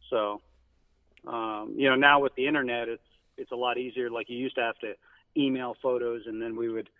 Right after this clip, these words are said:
we wouldn't let you start a chapter unless you had a, you know, like, three vehicles, I think, and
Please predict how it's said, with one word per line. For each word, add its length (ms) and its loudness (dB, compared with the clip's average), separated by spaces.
we 80 8
wouldn't 220 8
let 100 4
you 120 -6
start 260 6
a 60 2
chapter 420 2
unless 260 -4
you 60 -2
had 180 -2
a, 140 -4
you 80 -8
know, 60 -6
like, 160 -6
three 160 2
vehicles, 500 -2
I 200 -2
think, 340 -2
and 180 -6